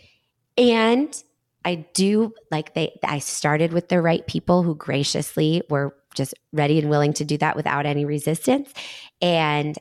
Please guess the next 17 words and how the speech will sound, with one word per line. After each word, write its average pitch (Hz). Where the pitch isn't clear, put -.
I 147
really 160
do 160
believe 156
that 156
that 156
level 160
of, 156
like, 139
obsession 156
I 147
had 135
with 143
the 139
process 143
of, 139
like, 135